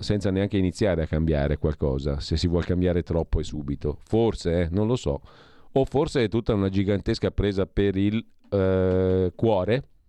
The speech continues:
punto di domanda. Eh, in-, <laughs> questo è un bel problema generale, assoluto.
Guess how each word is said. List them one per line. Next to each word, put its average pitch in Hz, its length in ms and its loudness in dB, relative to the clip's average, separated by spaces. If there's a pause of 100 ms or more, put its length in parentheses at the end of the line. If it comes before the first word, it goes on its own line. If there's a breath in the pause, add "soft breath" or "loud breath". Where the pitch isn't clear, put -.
(160)
punto 95 320 2
di 92 100 0
domanda. 95 500 0 (920 loud breath)
Eh, 92 420 0
in-, 120 120 2 (180)
<laughs> 120 180 0
questo 113 240 -2
è - 20 -2
un 90 80 -2
bel 101 140 0
problema 104 400 0
generale, 95 580 0
assoluto. 87 580 0